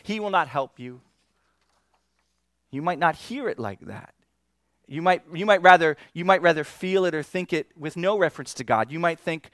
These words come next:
just without reference to God, "My future is hopeless.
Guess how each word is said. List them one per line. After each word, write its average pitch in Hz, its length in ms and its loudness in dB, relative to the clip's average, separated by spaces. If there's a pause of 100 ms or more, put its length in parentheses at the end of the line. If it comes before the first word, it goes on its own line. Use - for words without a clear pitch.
(120)
just - 200 -8
without 165 300 6
reference 180 300 0
to 151 80 -14
God, 143 200 4 (160)
"My 156 120 2
future 214 360 -4
is 175 80 0
hopeless. 151 680 -4